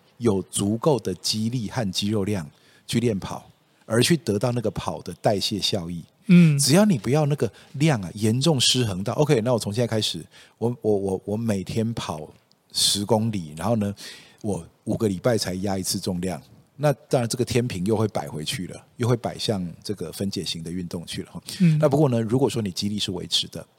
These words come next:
Speaker 1: 肌力训练是维持的，那你增加偶尔的一些耐力训练的话，那当然我主要是高强度间歇为主。我最近才在尝试说我有没有办法去再去操弄这个比例，让长距离耐力变多，啊，那我还在尝试这部分呢，就没有，目前我还不知道，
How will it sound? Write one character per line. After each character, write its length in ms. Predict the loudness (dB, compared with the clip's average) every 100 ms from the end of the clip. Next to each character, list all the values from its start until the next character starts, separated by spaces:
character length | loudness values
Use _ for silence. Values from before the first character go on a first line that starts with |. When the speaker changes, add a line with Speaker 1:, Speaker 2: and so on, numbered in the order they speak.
| -20 _
Speaker 1:
肌 180 | -4 0
力 120 | 0
训 160 | 0 -2
练 100 | -2
是 80 | -4
维 140 | -4
持 160 | -4 -6
的， 120 | -10 -12
那 100 | -10
你 100 | -8 -2
增 220 | -2 0
加 260 | -4 -6 -8
偶 240 | -2 2 2
尔 140 | 0
的 120 | -8 -10
一 80 | -6
些 400 | -4 -4 -6 -8 _ -6
耐 160 | -2
力 100 | -2
训 180 | -2 -4
练 140 | -4 -8
的 100 | -8
话， 160 | -10 -10 -16 -18 -4
那 80 | 2
当 140 | 4
然 80 | 4
我 80 | 4
主 260 | 2 -4 0
要 140 | 0
是 80 | 0
高 160 | 0
强 140 | 0 -2
度 120 | -4
间 140 | -4
歇 140 | -4 -4
为 160 | -4
主。 200 | -6 -8 -12 _ -20 -20 -18 -4
我 100 | 0
最 140 | 4
近 120 | 4 4
才 140 | 4
在 80 | 2
尝 220 | 2 -2
试 140 | -2
说 120 | 0 2
我 100 | 2
有 40 |
没 60 | 0
有 60 |
办 120 | 0
法 80 | 0
去 120 | -2
再 140 | 0 0
去 140 | 0
操 240 | -2 0 0
弄 140 | -2
这 60 | -4
个 60 |
比 220 | -6 -8
例， 140 | -6 -4
让 200 | -2 -2
长 160 | -4
距 120 | -4 -2
离 60 |
耐 80 | -2
力 100 | -4
变 200 | -2 -4
多， 360 | 0 2 4 2 -2 -10
啊， 140 | -8
那 80 | -4
我 80 | -4
还 120 | -2
在 100 | -2
尝 180 | -2 -2
试 80 | -2
这 120 | -2
部 100 | -2
分 120 | -2
呢， 60 | -2
就 100 | 0
没 140 | 2
有， 100 | 2 0
目 160 | 0 0
前 120 | 0
我 80 | -2
还 60 |
不 100 | -2
知 120 | -2 2
道， 140 | 2